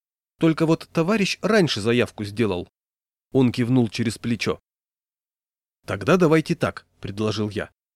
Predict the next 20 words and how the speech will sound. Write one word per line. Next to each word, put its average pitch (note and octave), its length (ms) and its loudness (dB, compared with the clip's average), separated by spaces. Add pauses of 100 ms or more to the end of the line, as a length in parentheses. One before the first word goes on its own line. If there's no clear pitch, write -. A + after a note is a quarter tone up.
(260)
«Вы G#2+ 260 2
со F#2+ 200 -8
мной, D3 300 0 (340)
я B2 240 0
с - 120 -10
ним, G#3 240 4 (280)
а F3 100 0
потом G3+ 320 4
он G#3+ 140 4
с - 100 -8
вами». A#2 320 0 (760)
И A2 180 -2
мы E3 200 4
произвели B2+ 600 0
такой A#2+ 340 0
многоступенчатый A#2+ 1160 -2
размен. G#2 560 -4 (340)
И G#2 140 -4
временно B2 460 2
успокоились. D3 800 -2